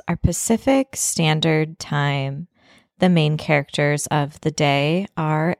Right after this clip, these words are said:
Gemini, Virgo, Sagittarius, and Pisces. The action starts out around nine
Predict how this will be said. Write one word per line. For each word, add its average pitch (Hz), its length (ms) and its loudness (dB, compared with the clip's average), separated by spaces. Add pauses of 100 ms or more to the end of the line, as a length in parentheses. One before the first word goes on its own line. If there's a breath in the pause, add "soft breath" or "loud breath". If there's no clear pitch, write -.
(120)
Gemini, 185 760 2
Virgo, 196 760 0
Sagittarius, 175 1160 0
and 208 180 2
Pisces. 147 960 -2 (380)
The 269 220 2
action 160 400 0
starts 160 360 -2
out 170 280 2
around 170 480 2
nine 147 280 0